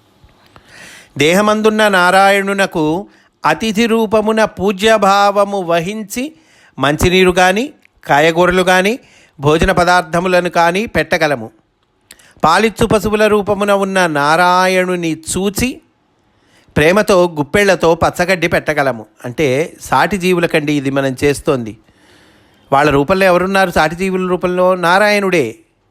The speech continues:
అందువల్ల నీకు అవి ఇవ్వగలం మాత్రమేనయ్యా మేము అంటే అర్థం ఏంటంటే, అదిగో పాలిచ్చు పశువుల రూపంలో ఉన్నావు నువ్వు. అలాంటి నిన్ను చూచి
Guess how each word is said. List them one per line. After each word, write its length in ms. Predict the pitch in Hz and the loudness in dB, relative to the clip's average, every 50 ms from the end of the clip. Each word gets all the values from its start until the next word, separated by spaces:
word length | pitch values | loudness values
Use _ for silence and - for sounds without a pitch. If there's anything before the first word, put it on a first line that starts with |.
| _ _ _ _ _ - | _ _ _ _ _ -8
అందువల్ల 520 | 127 120 123 127 127 135 160 180 175 165 165 - - - - - _ | -6 -2 0 0 2 2 4 4 2 2 -2 -6 -12 -20 -20 -10 _
నీకు 440 | 180 196 220 190 202 180 175 180 190 - | -2 0 0 2 4 4 4 4 2 0
అవి 220 | 147 143 143 160 | -2 -2 0 0
ఇవ్వగలం 520 | 165 151 151 165 170 196 202 208 208 208 196 | -2 0 0 0 2 2 2 2 0 0 0
మాత్రమేనయ్యా 840 | 190 185 185 - 202 196 190 196 185 185 180 175 175 180 180 185 | 0 0 0 0 -2 0 2 2 2 2 2 2 2 4 4 2
మేము 360 | 180 180 175 175 175 180 185 170 | 2 0 -2 -2 -2 -2 -4 -4
అంటే 240 | 156 143 143 170 | -4 -4 -2 -2
అర్థం 280 | 165 151 131 120 151 165 | -2 -2 -2 -4 -4 -2
ఏంటంటే, 760 | 170 170 165 156 160 139 123 143 135 127 120 135 156 190 214 - - - - - - - - | -2 -4 -4 -4 -8 -8 -6 -8 -6 -4 -4 -4 -4 -6 -8 -12 -20 -20 -20 -20 -20 -6 -4
అదిగో 500 | 123 123 127 123 123 127 156 196 220 - - - - - _ _ _ | -2 0 2 2 4 4 4 2 0 -2 -8 -20 -20 -20 _ _ _
పాలిచ్చు 420 | 147 139 151 185 220 226 220 - - | 0 0 2 2 0 0 0 -2 -2
పశువుల 400 | 170 185 170 - 196 196 185 185 | 0 0 -2 -2 -2 0 0 2
రూపంలో 420 | 180 180 160 175 170 170 170 180 | 0 0 0 -2 -2 0 0 0
ఉన్నావు 360 | 180 160 156 160 175 170 160 | 0 0 -2 0 0 0 0
నువ్వు. 320 | 147 139 123 113 113 113 - _ _ _ _ _ _ _ _ _ _ _ _ _ _ _ _ _ _ _ _ _ _ _ | -2 -4 -6 -8 -10 -14 -16 _ _ _ _ _ _ _ _ _ _ _ _ _ _ _ _ _ _ _ _ _ _ _
అలాంటి 500 | 143 143 156 170 180 180 180 160 - 180 | -2 0 2 2 0 0 -2 -4 -6 -6
నిన్ను 260 | 156 151 156 160 170 175 | -4 -2 -4 -2 -4 -6
చూచి 440 | 160 - 185 185 185 - 220 254 | -4 -4 -6 -4 -2 -2 -4 -4